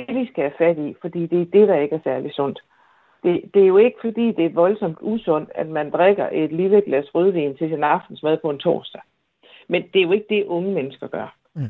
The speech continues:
Speaker 1: Og det er jo den kultur, vi skal have fat i. Så jeg synes, at vi skal prøve at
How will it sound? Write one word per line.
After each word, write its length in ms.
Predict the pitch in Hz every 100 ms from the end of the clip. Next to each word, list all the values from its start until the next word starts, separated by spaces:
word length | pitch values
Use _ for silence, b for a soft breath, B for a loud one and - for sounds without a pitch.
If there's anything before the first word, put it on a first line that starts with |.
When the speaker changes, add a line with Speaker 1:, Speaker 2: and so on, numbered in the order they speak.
| -
Speaker 1:
Og 60 | 170 _ 185
det 80 |
er 40 | 165
jo 120 | 165 226
den 200 | 240 220 -
kultur, 420 | 151 - 190 143
vi 120 | 127
skal 180 | - 151
have 180 | 110 -
fat 180 | - -
i. 100 | - -
Så 120 | -
jeg 180 | 175 170 175
synes, 280 | 214 233 - - - 160
at 80 | - _ _ _
vi 200 | 160 156 - _ - -
skal 200 | 143 - - -
prøve 320 | 214 247 277 - 180
at 180 | 175